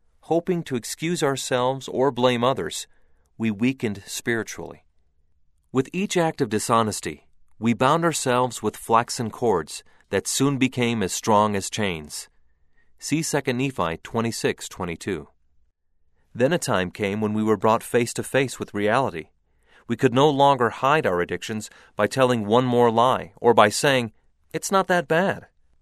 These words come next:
A loved one, a doctor, a judge, or an ecclesiastical leader told us the truth we could no longer deny.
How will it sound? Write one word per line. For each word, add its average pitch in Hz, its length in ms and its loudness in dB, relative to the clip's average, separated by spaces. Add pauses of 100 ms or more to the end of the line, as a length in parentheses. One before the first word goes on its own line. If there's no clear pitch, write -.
(360)
A 123 80 2
loved 151 320 2
one, 78 280 -10 (320)
a 101 120 -2
doctor, 113 640 -2 (280)
a 104 120 -2
judge, 107 480 0
or 123 180 2
an 117 60 2
ecclesiastical 135 840 -2
leader 110 360 0 (260)
told 165 320 0
us 165 100 -2
the 143 120 -6
truth - 420 -4
we 123 80 -2
could 107 180 -4
no 110 220 2
longer 117 380 0
deny. 98 560 -2